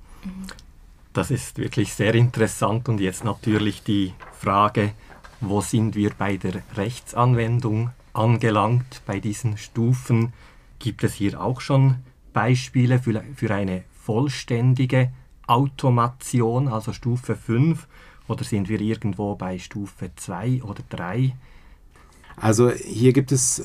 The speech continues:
Speaker 2: durchaus eine größere Abdeckung, äh, wenn auch in der Breite, äh, verstärkt eher auf den früheren oder auf den unteren Stufen.
Speaker 1: Mhm.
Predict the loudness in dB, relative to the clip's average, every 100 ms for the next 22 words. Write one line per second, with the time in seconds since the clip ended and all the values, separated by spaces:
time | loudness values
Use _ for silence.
0 | -4 6 6 8 4 4 2 6 8 6
1 | 2 0 0 -2 0 2 4 4 6 6
2 | 4 -2 -18 -10 -4 -2 0 2 2 2
3 | -2 -2 -2 -4 -2 0 -2 -4 -4 0
4 | 2 2 4 4 4 2 -2 -6 -8 -6
5 | -6 -4 -6 -6 -8 -6 -10 -6 -4 -2
6 | -4 -4 2 4 4 2 0 -2 -4 -4
7 | -2 -2 0 0 0 0 0 0 2 2